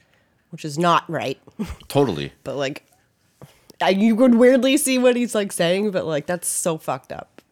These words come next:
Speaker 1: Like, that you're gonna take it out on little girls for what happened to you. Like,
Speaker 2: Yeah.
Speaker 1: why you
Speaker 2: Broken
Speaker 1: try to
Speaker 2: systems, you
Speaker 1: Yeah.
Speaker 2: know?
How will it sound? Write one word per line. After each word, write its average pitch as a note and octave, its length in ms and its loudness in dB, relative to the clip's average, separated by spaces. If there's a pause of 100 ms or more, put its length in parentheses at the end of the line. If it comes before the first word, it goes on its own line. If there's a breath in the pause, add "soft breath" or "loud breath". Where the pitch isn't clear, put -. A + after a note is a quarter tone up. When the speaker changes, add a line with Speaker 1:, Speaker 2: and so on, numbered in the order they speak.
(280)
Speaker 1:
Like, - 120 -16 (220)
that D3+ 180 -6
you're B1+ 120 -14
gonna E3 200 -4
take D#3+ 140 -4
it E3+ 40 2
out D3+ 200 2
on D3 100 -2
little D3+ 160 -2
girls C3+ 320 -6
for C#3 100 -10
what B2 120 -6
happened C3+ 300 -8
to C#3 40 -8
you. C3 280 -10
Like, D3+ 180 -12
Speaker 2:
Yeah. C#3+ 220 -4 (600 soft breath)
Speaker 1:
why D3 120 -10
you D3 100 -8 (120)
Speaker 2:
Broken F#2 200 0
Speaker 1:
try A2 80 -2
to F#2 60 -6
Speaker 2:
systems, - 520 -8 (280)
you E3 100 -2
Speaker 1:
Yeah. F3+ 140 2
Speaker 2:
know? E3+ 160 -8